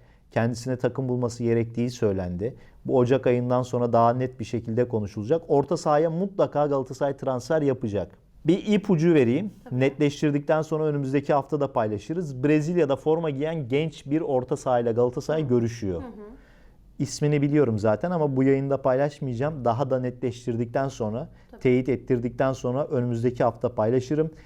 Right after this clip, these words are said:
Speaker 1: Ndidi Galatasaray'ın gündeminde olan isimlerden bir tanesi. Leicester City oyuncuyu satmaya sıcak bakıyor. Dört milyon euro beklentileri var ama oyuncu diyor ki, "Ben yazın ayrılayım takımdan.
Speaker 2: Hı hı.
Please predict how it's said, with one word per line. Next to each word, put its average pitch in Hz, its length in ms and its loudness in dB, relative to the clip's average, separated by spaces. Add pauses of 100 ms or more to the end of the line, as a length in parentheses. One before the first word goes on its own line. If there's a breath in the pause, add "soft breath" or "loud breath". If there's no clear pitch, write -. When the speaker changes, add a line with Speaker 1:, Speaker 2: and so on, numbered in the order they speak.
(320 soft breath)
Speaker 1:
Ndidi 151 720 2
Galatasaray'ın 135 580 0
gündeminde 131 420 -2
olan 135 240 2
isimlerden 131 600 0
bir 143 100 -4
tanesi. 143 500 0
Leicester 131 360 2
City - 280 -6
oyuncuyu 139 380 2
satmaya 135 460 0
sıcak 135 400 0
bakıyor. 151 380 0 (400 soft breath)
Dört 143 220 2
milyon 139 320 0
euro 127 200 2
beklentileri 131 680 2
var 170 280 2
ama 151 220 0
oyuncu 156 480 0
diyor 202 140 0
ki, 139 160 -4
"Ben 139 80 2
yazın 151 420 0
ayrılayım 120 460 0
takımdan. 123 420 -4
Speaker 2:
Hı 202 180 -14
hı. 254 40 -16